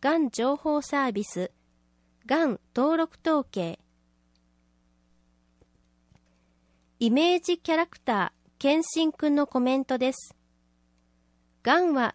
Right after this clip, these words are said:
今では治る病気です。早期発見、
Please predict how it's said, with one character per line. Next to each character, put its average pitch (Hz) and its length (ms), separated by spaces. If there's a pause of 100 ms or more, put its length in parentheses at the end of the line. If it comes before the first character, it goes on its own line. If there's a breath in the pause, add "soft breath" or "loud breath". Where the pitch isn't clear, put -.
(140)
今 330 260
で 311 140
は 208 180
治 294 400
る - 20
病 240 220
気 220 140
で 214 140
す。 - 200 (600)
早 359 320
期 277 180
発 214 320
見、 220 260